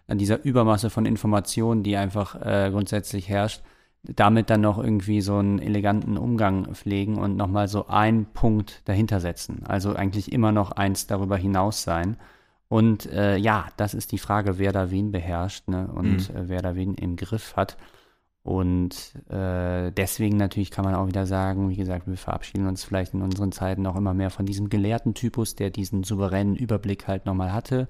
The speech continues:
Speaker 2: Mhm.
Speaker 1: Und jetzt leben wir halt in dieser neuen Unübersichtlichkeit, ne? Und, äh,
Speaker 2: Mhm.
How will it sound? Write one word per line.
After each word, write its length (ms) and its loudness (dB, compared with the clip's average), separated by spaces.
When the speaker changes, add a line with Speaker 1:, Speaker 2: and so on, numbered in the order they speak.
Speaker 2:
Mhm. 260 0
Speaker 1:
Und 160 0
jetzt 220 -4
leben 340 0
wir 160 0
halt 180 -2
in 120 0
dieser 180 0
neuen 340 2
Unübersichtlichkeit, 1500 2
ne? 280 0
Und, 600 -2
äh, 380 2
Speaker 2:
Mhm. 260 0